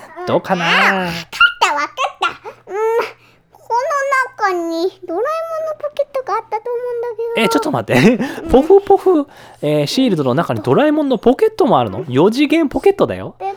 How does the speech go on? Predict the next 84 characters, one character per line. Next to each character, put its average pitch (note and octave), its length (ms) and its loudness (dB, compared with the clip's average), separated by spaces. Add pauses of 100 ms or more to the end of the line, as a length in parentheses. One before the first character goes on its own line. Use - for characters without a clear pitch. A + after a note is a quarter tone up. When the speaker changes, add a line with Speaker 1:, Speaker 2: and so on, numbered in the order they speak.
(400)
Speaker 2:
ペ G4+ 80 -12
ア G4+ 500 -2
ポ G#4 160 -8
ケ F#4+ 160 -10
ッ F4+ 80 -12
ト F4+ 160 -6
も F4 220 -6
あ G4+ 40 -2
っ - 20 0 (120)
た - 80 -14
か F#4+ 260 -10
な？ G4 80 -8
Speaker 1:
ス G4+ 240 -4
ペ D4 140 0 (120)
ア G#4 60 2
ポ G4+ 160 -2
ケ A4+ 120 2
ッ A4 80 -2
ト D#4 120 0
も C#3 140 0
あ G#2+ 60 -6
ん G2+ 100 -8
の？ A2 180 -10
Speaker 2:
ず D#4+ 80 -18
ー C#4 540 -12
っ F4 40 -8 (420)
と。 A#3+ 60 -8
Speaker 1:
あ、 - 40 -14 (260)
ジ A2 140 -8
ッ - 40 -16
パ G2 100 -8
ー E2+ 60 -8
開 - 100 -16
け - 0 -
た。 - 120 -14 (840)
て G2 100 -8
か、 F#2 120 -10
ジ G#2 140 -2
ッ - 80 -8
パ - 120 2
ー - 20 4
あ G#2+ 60 0
る G2+ 60 -8
ん F2 60 -12
だ E2+ 80 -12
ね、 F#2 120 -8
そ - 120 -12
の F2+ 80 -14
ポ - 160 -6
フ A2 160 -6
ポ G#2 140 -6
フ G#2+ 120 -8
シ G#2 160 -8
ー F#2+ 40 -8
ル F#2 40 -12
ド F#2 80 -14
に F2+ 120 -16
は。 - 140 -20 (800)
ま F2+ 140 -12
あ、 - 60 -20
カ - 160 -10
ウ B2 40 -8
チ - 120 -6
ク - 80 -2
ッ - 20 2
シ - 100 -8
ョ G3 40 -2
ン F#3+ 40 -4
だ A#3+ 80 0
か - 80 -4
ら E2+ 80 -12
ね。 C#3 100 0 (340)
あ、 C3 140 -10 (160)
あ - 120 -10
っ - 40 -12 (140)
た。 - 120 -14
Speaker 2:
四 C#4+ 180 -4
次 C#4+ 60 -6 (100)
元 F#4+ 60 -14 (300)
ポ G#4+ 120 -4
ケ F4+ 140 -4
ッ C#4+ 100 -8
ト C#4+ 140 -6
と D4 120 -8